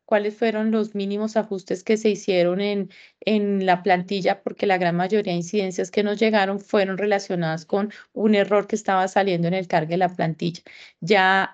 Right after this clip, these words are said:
eh, mi compañero les va a explicar cuáles son los, eh, em, ajustes que se hicieron para que ustedes realicen las pruebas. Precisamente, Ángela,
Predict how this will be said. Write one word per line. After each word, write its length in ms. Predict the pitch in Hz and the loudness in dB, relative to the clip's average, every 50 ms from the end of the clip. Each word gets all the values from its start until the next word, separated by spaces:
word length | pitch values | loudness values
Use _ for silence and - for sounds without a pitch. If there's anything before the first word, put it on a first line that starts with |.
| - | -4
eh, 300 | - 214 214 214 208 202 | -2 0 0 2 0 0
mi 100 | 196 196 | -2 -4
compañero 500 | 180 190 185 180 185 175 175 175 170 170 | -4 -4 -2 0 0 0 0 0 -2 -2
les 180 | 185 208 214 214 | -2 -2 -4 -4
va 180 | - _ 190 175 | -4 _ -2 -2
a 20 | |
explicar 720 | 170 - - - - 196 214 214 - 220 202 208 - - - - _ _ _ _ | -2 -4 -10 -12 -8 -8 -6 -2 0 2 2 2 0 -4 -12 -20 _ _ _ _
cuáles 340 | - 220 208 208 208 214 214 | 0 2 2 2 0 -4 -4
son 340 | - 226 220 226 233 226 - _ | -4 -4 -2 -2 -4 -6 -8 _
los, 420 | 226 214 214 220 226 240 220 - - - | -4 -2 -2 0 -2 -4 -6 -10 -12 -8
eh, 400 | - 220 220 202 190 - - _ _ _ - | -4 -4 -2 -2 -4 -4 -8 _ _ _ -8
em, 520 | 202 202 190 180 180 175 165 165 160 - - | -6 -6 -4 -4 -4 -4 -4 -4 -4 -4 -6
ajustes 480 | 185 185 - 226 214 220 - 214 - | -6 -4 -2 -4 -4 -4 -6 -10 -4
que 140 | - 240 240 | -2 -2 0
se 100 | 240 254 | 0 0
hicieron 380 | 247 240 - 247 220 233 233 233 | -2 0 0 0 2 2 0 -2
para 180 | - 214 208 | -2 -4 -4
que 100 | 208 208 | -4 -6
ustedes 300 | 190 - - 175 170 170 | -10 -8 -4 -2 -2 -2
realicen 520 | 180 202 190 180 165 170 - 175 185 180 180 - | 0 -2 -2 -2 -4 -6 -6 -6 -6 -8 -8 -4
las 260 | - 190 196 190 - | -2 -2 -2 -2 -4
pruebas. 500 | - 196 175 - - - - - - _ _ _ _ _ _ _ _ _ _ _ - | -4 -2 -2 -2 -2 -6 -14 -20 -20 _ _ _ _ _ _ _ _ _ _ _ -4
Precisamente, 800 | - 175 - - 240 233 - 254 247 247 254 247 240 233 247 233 | -2 -2 -2 -2 -2 -2 2 2 2 2 0 -2 -2 0 0 0
Ángela, 520 | 240 240 226 254 247 254 285 320 - | 2 2 0 0 0 0 0 -2 -2